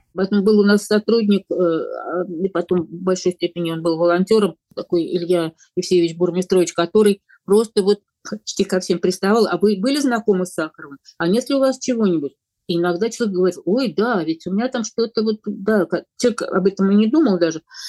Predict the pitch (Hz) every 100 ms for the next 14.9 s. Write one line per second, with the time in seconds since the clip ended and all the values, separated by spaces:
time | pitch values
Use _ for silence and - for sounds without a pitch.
0 | - - - 190 185 202 208 233 240 240
1 | 240 226 220 220 214 - 190 185 - 185
2 | 196 214 202 208 208 220 254 208 _ -
3 | 151 202 185 220 - 302 - 202 196 226
4 | 214 220 - 220 220 214 190 147 139 131
5 | - - 156 156 170 160 151 - - 175
6 | 175 190 285 302 320 - - - - -
7 | 180 190 202 208 262 254 220 202 202 202
8 | 196 185 - 196 190 262 262 214 202 180
9 | 185 185 180 220 247 208 190 185 - _
10 | - 202 220 233 214 202 208 208 - 190
11 | 202 185 185 185 175 175 175 220 226 -
12 | - 170 175 - 196 247 247 185 123 135
13 | - - - 196 190 202 214 - 170 160
14 | 156 - 156 143 135 - 147 -